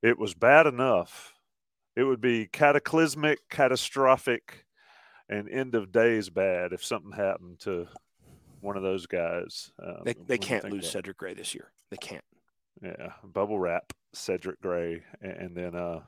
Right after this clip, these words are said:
Speaker 1: hopefully he takes care of his body and doesn't get any unfortunate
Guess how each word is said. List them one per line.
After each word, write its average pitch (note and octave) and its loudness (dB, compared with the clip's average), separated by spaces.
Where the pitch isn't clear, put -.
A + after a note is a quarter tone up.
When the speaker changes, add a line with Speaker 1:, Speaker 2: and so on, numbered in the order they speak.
Speaker 1:
hopefully G2 -4
he F2+ -10
takes F#2+ -2
care F#2+ -2
of F2 -6
his D#2+ -6
body F2+ 2
and E2+ -8
doesn't F#2 -6
get F2+ -6
any F2+ -8
unfortunate F2+ -12